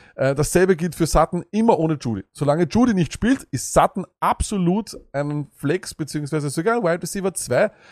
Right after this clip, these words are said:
äh, Platz absolut wert. Er hat, ist ihm auch in den letzten drei Wochen, was die Yards betrifft, nur die Yards, waren's zweihunderteinundzwanzig, die er gefangen hat. Das ist der zwölftbeste Wert aller Wide Receiver.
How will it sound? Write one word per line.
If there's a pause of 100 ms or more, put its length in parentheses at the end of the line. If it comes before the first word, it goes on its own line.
(200)
äh,
Platz
absolut
wert.
Er
hat,
ist
ihm
auch
in
den
letzten
drei
Wochen,
was
die
Yards
betrifft,
nur
die
Yards,
waren's
zweihunderteinundzwanzig,
die
er
gefangen
hat. (280)
Das
ist
der
zwölftbeste
Wert
aller
Wide
Receiver.